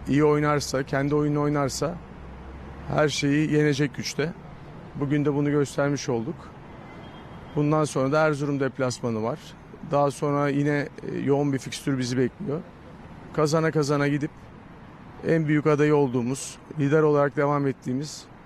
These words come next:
bu ligi şampiyon olarak bitirmek istiyoruz inşallah. Ee, tabii, e, Beşiktaş takımı ayağa top oynayan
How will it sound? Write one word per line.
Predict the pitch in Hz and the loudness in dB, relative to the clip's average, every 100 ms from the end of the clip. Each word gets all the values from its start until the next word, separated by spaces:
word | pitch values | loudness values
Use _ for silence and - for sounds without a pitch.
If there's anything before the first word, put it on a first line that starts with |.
| - - - - - - - - | -20 -20 -20 -20 -20 -20 -14 -4
bu | 139 147 | 2 2
ligi | 135 147 190 - - - - - - | 4 2 2 -2 -14 -20 -20 -20 -10
şampiyon | - 160 151 165 156 | -2 0 2 2 2
olarak | 135 151 139 | 2 2 -2
bitirmek | 135 147 139 | -4 0 0
istiyoruz | - - 117 120 | -2 -4 -4 -2
inşallah. | 117 - 120 117 170 | -4 -2 -2 -2 -4
Ee, | - - - - - - - - - - - - - - - | -8 -18 -18 -18 -18 -18 -18 -18 -12 -8 -6 -6 -8 -10 -2
tabii, | 151 160 160 - | 2 2 2 0
e, | 139 135 131 123 147 | 2 2 0 -2 -2
Beşiktaş | 151 - 160 151 | -2 0 0 0
takımı | - 156 160 165 170 - - - - - - - - - - - | -2 -2 0 0 -2 -6 -14 -8 -6 -6 -10 -10 -10 -10 -6 0
ayağa | 139 156 170 | 4 4 2
top | 175 143 | 0 0
oynayan | 147 131 131 170 | 0 0 0 -2